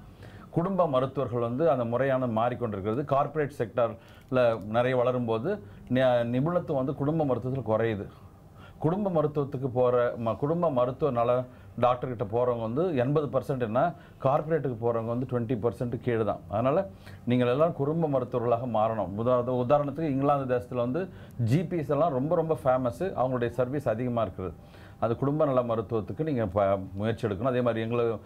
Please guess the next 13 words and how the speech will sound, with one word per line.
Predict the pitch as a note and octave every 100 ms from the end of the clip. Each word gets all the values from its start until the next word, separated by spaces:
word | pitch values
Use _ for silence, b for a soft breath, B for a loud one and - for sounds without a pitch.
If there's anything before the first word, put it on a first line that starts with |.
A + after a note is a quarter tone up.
| B B
மாதிரி | C3+ B2+
என்ன | B2+
மாதிரி | C3 C3
தொற்று | D3 C#3+
நோய் | D#3+ D3+ B2
மருத்துவத்துல, | A#2 G2+ A2+ G2+ A#2
அதே | B2 B2+
மாதிரி | B2+ A#2
மக்கள் | A#2+ F#3 E3+
சார்ந்த | D#3 C#3+ C#3+
மருத்துவன்றது | C3+ B2 B2+ A#2 A#2 C3 D3
கம்யூனிட்டி | C#3 D3 C#3 B2
மெடிசன், | A#2 G2 B2